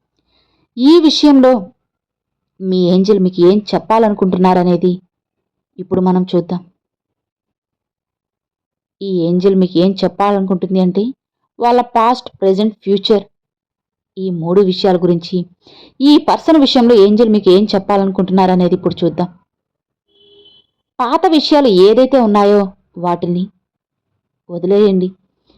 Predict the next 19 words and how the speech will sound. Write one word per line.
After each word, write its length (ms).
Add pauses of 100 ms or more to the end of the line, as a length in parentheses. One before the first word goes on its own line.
(320)
మర్చిపోండి, 640 (340)
ఇక్కడితో 460
వదిలేయండి. 460 (600)
ప్రెజెంట్ 460
ఏదైతే 380
ఉందో 200
దాని 320
గురించి 320
ఆలోచించండి 540
అని 120
చెబుతుంది. 460 (840)
అంటే 280 (2250)
మీరు 220
కొన్ని 260
కొన్ని 200
మంచి 320
విషయాలను 380
తెలుసుకోవాలి, 640 (800)
లేదా 340